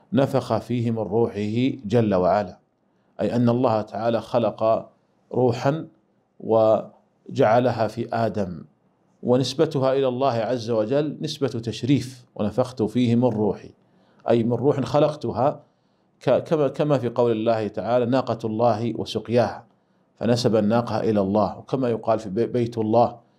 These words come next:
هذه النسبة للتشريف. ف-، فخلق الله تعالى الروح في أبينا آدم فأصبح بشرا سويا. ثم إن الله عز وجل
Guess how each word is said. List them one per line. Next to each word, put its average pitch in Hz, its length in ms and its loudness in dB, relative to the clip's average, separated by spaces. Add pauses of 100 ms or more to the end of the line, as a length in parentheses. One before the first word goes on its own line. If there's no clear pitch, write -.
(200)
هذه 147 300 4
النسبة 147 500 -2
للتشريف. 135 840 -4 (960)
ف-، - 100 -2
فخلق 143 580 0
الله 139 360 4
تعالى 123 380 0
الروح 120 500 -4 (460)
في 120 300 2
أبينا 110 520 0
آدم 143 320 0
فأصبح 117 640 -2
بشرا 113 480 0
سويا. 101 520 -4 (800)
ثم 170 280 4
إن 160 240 2
الله 135 280 4
عز 120 400 2
وجل 120 520 -2